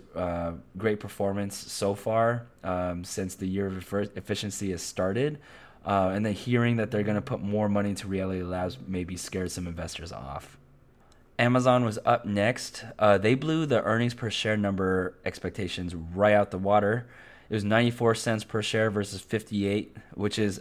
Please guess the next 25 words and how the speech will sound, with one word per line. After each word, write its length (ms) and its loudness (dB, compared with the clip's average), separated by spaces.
a 60 0
huge 680 2
difference. 720 -2
Uh, 400 0
revenue 320 4
expectations 720 -4
also 380 -2
beat 440 0
by 140 -2
two 380 -2
billion. 760 -4
Uh, 240 2
A 160 6
W 360 6
S, 200 4
or 80 -2
their 100 -2
web 240 2
services, 800 -4
um, 500 -2
missed 260 -2
by 180 2
a 100 -2
hundred 280 -4
million, 540 -4